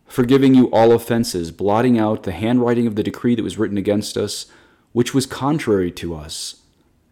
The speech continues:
And he hath taken the same out of the way, fastening it to the cross." Colossians chapter two, verses thirteen to fourteen. Me again.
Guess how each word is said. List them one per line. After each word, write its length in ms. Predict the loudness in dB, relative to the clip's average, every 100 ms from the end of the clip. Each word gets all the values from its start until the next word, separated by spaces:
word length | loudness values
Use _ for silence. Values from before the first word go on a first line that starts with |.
| _
And 140 | -6
he 100 | -2
hath 180 | -2 -2
taken 320 | 0 0 2
the 80 | -2
same 400 | -2 -2 0 2
out 160 | 0 0
of 80 | 0
the 80 |
way, 400 | 0 0 0 -4 -10 _ _ _
fastening 720 | -4 -2 0 -2 -2 0 -2
it 200 | -4 -10
to 100 | -6
the 100 | -6
cross." 680 | -6 -6 -8 -8 -12 -14 -16 _ _ _ _ -6
Colossians 500 | 0 0 0 -4 -4
chapter 340 | -4 -4 -6
two, 520 | -10 -4 -2 -2 -4 -10 _ _ _ _ _
verses 480 | -4 -2 -2 -4 -6
thirteen 840 | -6 -2 -2 -4 -4 -2 -4 -6 -12
to 80 | -16
fourteen. 680 | -8 -4 -4 -6 -12 -12 -16 _ _ _ _ _ _ _ _ _
Me 160 | 4 4
again. 380 | 4 0 -4